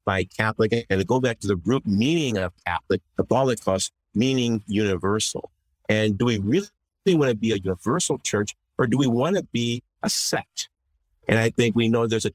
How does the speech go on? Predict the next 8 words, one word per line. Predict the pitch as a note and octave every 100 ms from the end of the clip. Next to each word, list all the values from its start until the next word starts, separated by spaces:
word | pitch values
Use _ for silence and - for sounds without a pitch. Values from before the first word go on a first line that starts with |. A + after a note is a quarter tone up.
| -
difference | A#2+ E3 -
between | - B2
a | F#2
church | - - B2+ C#3 - - -
and | A#2
a | A#2+
sect | - - C#3 D#3+ - -
is | A#2+ A2+ G#2+ G#2+ G2